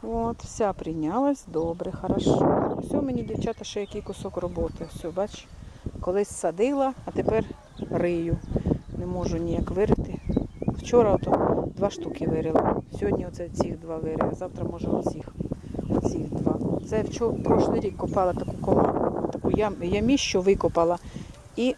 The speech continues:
не змогла, не змогла. Так, Катюша, ми з тобою восени викопували барвінок. Диви, це, диви, як чисто, немає ніде нічого, барвінка. От. Ось тут трошки полишали, да.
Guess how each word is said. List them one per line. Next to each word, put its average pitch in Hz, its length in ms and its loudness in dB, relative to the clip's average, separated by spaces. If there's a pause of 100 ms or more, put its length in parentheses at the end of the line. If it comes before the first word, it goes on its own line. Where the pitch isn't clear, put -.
(100)
не 190 160 0
змогла, - 460 2 (300)
не 185 100 -8
змогла. - 440 0 (720)
Так, - 300 4 (100)
Катюша, - 520 2
ми 220 160 -4
з - 100 -8
тобою 214 380 0
восени 233 560 2 (140)
викопували 226 580 4
барвінок. - 600 2
Диви, - 400 4
це, - 1120 2 (100)
диви, 208 120 -6
як - 160 -4
чисто, - 520 2
немає - 440 2
ніде - 260 -4 (100)
нічого, - 380 -10 (160)
барвінка. - 600 -6 (680)
От. 170 260 -10 (880)
Ось - 220 -4
тут 202 140 -8
трошки 196 320 -6
полишали, 170 760 -2
да. 170 200 -4